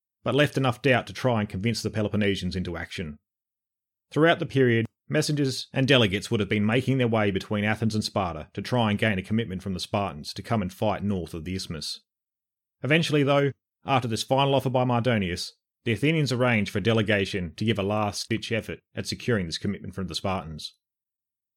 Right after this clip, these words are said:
The men sent on this diplomatic mission were told to proclaim that if the Spartans did not help defend the Athenians, then the Athenians would find some other way to save themselves without such assistance.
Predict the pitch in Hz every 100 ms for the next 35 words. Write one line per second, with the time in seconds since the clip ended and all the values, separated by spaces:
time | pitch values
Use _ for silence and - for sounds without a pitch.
0 | _ _ _ 135 165 175 175 156 147 -
1 | 139 143 135 131 135 - 98 90 - 101
2 | 131 117 110 - - 127 107 82 85 _
3 | - 139 151 151 160 143 127 - 127 135
4 | 110 127 135 - - 131 131 123 120 123
5 | 101 87 90 - - _ _ _ _ 151
6 | 147 131 117 131 113 101 101 - 117 98
7 | - 117 104 92 98 85 - 107 95 90
8 | 85 - 104 71 71 - _ _ - 113
9 | 110 82 - 82 - 90 110 - 80 -
10 | -